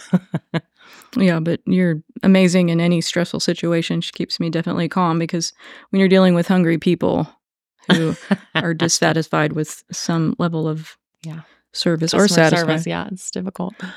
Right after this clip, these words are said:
Speaker 2: Yeah, and I'm a software developer, and so more analytical side of it. But yeah, and I think we're, we're a good team because even though I'm the analytical one, I'm also the, I guess, the face-to-face networker,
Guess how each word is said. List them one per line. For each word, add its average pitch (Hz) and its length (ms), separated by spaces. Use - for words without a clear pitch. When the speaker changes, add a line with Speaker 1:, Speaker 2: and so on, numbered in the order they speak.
Speaker 2:
Yeah, 165 280
and 180 160
I'm 180 220
a 156 180
software 180 360
developer, 156 680
and 175 120
so 165 340
more 170 260
analytical 170 680
side 165 300
of 165 120
it. 175 160
But 170 220
yeah, 202 420
and 214 420
I 190 40
think 202 200
we're, 180 280
we're 185 180
a 175 40
good 170 200
team 180 240
because 165 480
even 190 280
though 180 480
I'm 185 180
the 175 140
analytical 170 600
one, 165 380
I'm 175 200
also 175 260
the, 156 440
I 180 80
guess, 180 200
the 165 340
face-to-face 180 720
networker, 190 500